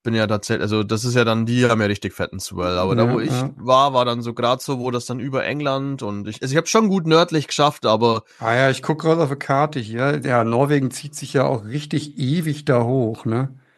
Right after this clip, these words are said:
Speaker 1: Das war mein Punkt, wo ich einfach unbedingt ansprechen wollte.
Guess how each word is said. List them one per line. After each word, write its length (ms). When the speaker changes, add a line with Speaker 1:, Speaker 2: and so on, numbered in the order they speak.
Speaker 1:
Das 320
war 120
mein 220
Punkt, 380
wo 120
ich 200
einfach 260
unbedingt 500
ansprechen 600
wollte. 500